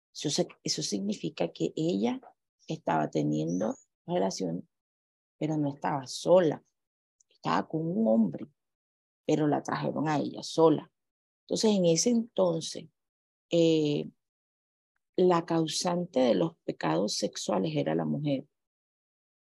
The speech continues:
La causante de las tentaciones sexuales era la mujer.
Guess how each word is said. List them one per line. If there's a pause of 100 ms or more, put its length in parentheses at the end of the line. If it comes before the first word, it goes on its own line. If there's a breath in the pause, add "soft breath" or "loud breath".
(500)
La
causante
de
las (200)
tentaciones (160)
sexuales (120)
era
la
mujer.